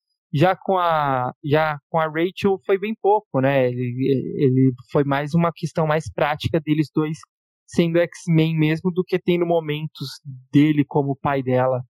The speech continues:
sendo que o, o pai dela real, né, o Ciclope, que é de uma outra realidade, ela quase não conheceu ele, morreu há muito tempo, que é da realidade de Dias de um Futuro Esquecido. E o que a, a, a, a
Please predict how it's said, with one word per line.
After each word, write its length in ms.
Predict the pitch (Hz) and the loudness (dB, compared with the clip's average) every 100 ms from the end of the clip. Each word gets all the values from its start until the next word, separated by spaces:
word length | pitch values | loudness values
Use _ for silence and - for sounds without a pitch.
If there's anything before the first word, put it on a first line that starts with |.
| _ _ | _ _
sendo 320 | - 151 139 | -2 2 2
que 800 | 131 - - 147 135 127 123 117 117 _ - | 0 -2 2 4 6 4 2 -2 -8 _ 2
o, 140 | 151 117 120 139 | 2 2 -4 -2
o 160 | - | 0
pai 280 | 147 151 156 | 2 0 0
dela 280 | 143 143 139 | 2 2 2
real, 440 | 120 131 147 170 | 0 0 0 0
né, 160 | 139 147 | 0 0
o 80 | 127 | -2
Ciclope, 460 | - - 139 139 | -4 -4 0 0
que 100 | - | 2
é 60 | 131 | 0
de 120 | 123 | 2
uma 100 | 135 131 | 2 2
outra 240 | 131 139 | 2 0
realidade, 600 | 135 135 123 127 147 160 | 0 0 0 0 0 0
ela 140 | 175 | 0
quase 320 | 175 - 180 185 | 0 -2 -4 -4
não 160 | 185 | -10
conheceu 600 | 175 175 151 135 160 147 | -6 -6 -4 -4 0 2
ele, 260 | 143 151 123 - | 4 2 -2 -4
morreu 440 | 127 127 127 139 | -4 0 2 2
há 60 | 139 | 2
muito 240 | 135 131 - | -2 -4 -2
tempo, 200 | 151 135 | -2 -2
que 80 | 123 | 0
é 20 | |
da 80 | 120 | 2
realidade 460 | 127 131 127 131 | 2 2 2 0
de 180 | - 135 | 0 -2
Dias 200 | 123 135 | 2 2
de 60 | 127 | 2
um 40 | 131 | -2
Futuro 240 | - 139 | -2 -2
Esquecido. 600 | 135 - 143 - 143 123 117 - | -2 -2 -4 -2 -2 -2 -4 2
E 180 | 135 | 4
o 100 | 135 | 4
que 320 | 131 - 160 151 | 4 -2 0 2
a, 120 | 151 | 2
a, 280 | - 156 147 | 0 -2 -2
a, 200 | 151 147 - | -2 -2 -2
a 120 | 151 | 0